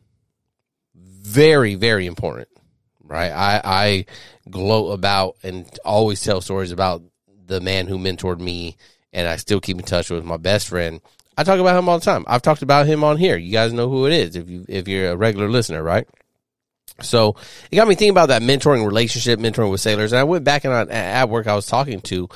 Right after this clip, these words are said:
a couple of these sailors about that, right? About how sometimes we in the Navy or any military, but I don't know everyone else in all the other military branches and they're senior enlisted,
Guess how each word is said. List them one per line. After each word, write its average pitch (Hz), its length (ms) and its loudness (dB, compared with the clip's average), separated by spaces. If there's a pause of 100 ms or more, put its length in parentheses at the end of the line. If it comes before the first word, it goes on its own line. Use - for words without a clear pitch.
(260)
a 95 140 -4
couple 95 640 -2
of 95 100 -8
these 92 160 -8
sailors 90 320 -6
about 90 280 -4
that, 85 180 -12
right? 90 260 -10 (340)
About 120 220 -4
how 127 140 -4
sometimes 135 600 -4
we 135 260 -4
in 123 80 -4
the 101 60 -6
Navy 98 580 -8
or 95 180 -4
any 104 200 -2
military, 87 440 -6
but 90 260 -8 (520)
I 110 120 0
don't 98 120 -4
know 92 160 -2
everyone 87 320 -8
else 87 180 -8
in 85 120 -12
all 87 160 -8
the 85 60 -8
other 87 180 -8
military 87 340 -10
branches 87 460 -10
and 87 140 -14
they're 82 100 -12
senior 87 340 -16
enlisted, 95 420 -12